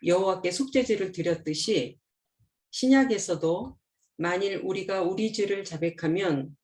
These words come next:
그는 미쁘시고 의로우사 우리 죄를 사하시며 우리를 모든 불의에서 깨끗하게 하실 것이요 라고 우리가 정결하-, 정결케 되기 위해서 죄를 자백해야 한다고 가르치고 있습니다.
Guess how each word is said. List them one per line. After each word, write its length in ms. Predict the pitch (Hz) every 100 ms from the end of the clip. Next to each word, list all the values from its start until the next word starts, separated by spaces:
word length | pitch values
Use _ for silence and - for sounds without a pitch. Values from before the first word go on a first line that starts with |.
| _ _ _ _ _
그는 300 | 226 226 226
미쁘시고 680 | 185 185 214 214 - 202 185
의로우사 760 | 185 180 175 170 214 208 180 -
우리 300 | 190 214 214
죄를 320 | 185 180 180
사하시며 880 | 214 208 - - 160 170 151 131 - _ _ _ _ _ 180
우리를 380 | 196 196 202
모든 380 | 180 156 185 185
불의에서 560 | 185 175 170 165 214 220
깨끗하게 560 | 254 254 254 196 170
하실 320 | 180 233 233 202
것이요 560 | 156 - 151 120 - _ _ _ _ - _ -
라고 480 | 170 214 240 -
우리가 300 | 196 202 208
정결하-, 680 | 208 180 190 233 220 196 - - -
정결케 560 | 180 190 240 233 220
되기 340 | 170 175 175 151
위해서 380 | 160 151 220
죄를 480 | - 165 175 214 233 - _ _ -
자백해야 600 | 170 196 - 226 185 180
한다고 380 | 175 160 175 180
가르치고 500 | 151 160 - 170 151
있습니다. 680 | - 147 143 139 139 -